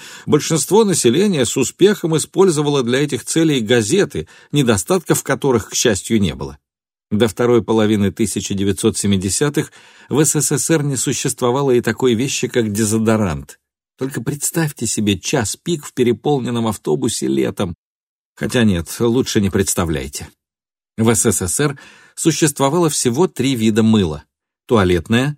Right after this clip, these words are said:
которым пользовались взрослые, детское, которым мыли младенцев, и хозяйственное. Последнее употребляли для всего остального, от протирания полов и кухонных поверхностей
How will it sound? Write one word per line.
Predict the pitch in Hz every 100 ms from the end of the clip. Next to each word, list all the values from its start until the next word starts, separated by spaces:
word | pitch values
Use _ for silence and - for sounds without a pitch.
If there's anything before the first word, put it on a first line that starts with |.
| _
которым | - 95 92 85
пользовались | 78 90 85 87 82
взрослые, | 92 87 78 - 107 135 - _ -
детское, | 147 160 139 - - 156 165
которым | 147 104 104 92
мыли | 92 90 92
младенцев, | 117 127 160 180 - 147 _ _ -
и | 208
хозяйственное. | - 117 90 87 - 90 85 85 80 - _ _ _ -
Последнее | 120 - 143 123 104
употребляли | 98 101 92 101 98 120 107
для | 95 101
всего | - 110 107
остального, | 92 - 107 92 69 71 - _ -
от | 113 110
протирания | 117 117 120 110 101 98
полов | 92 104 107 90 -
и |
кухонных | - 117 - 98 95 -
поверхностей | 120 175 151 143 120 127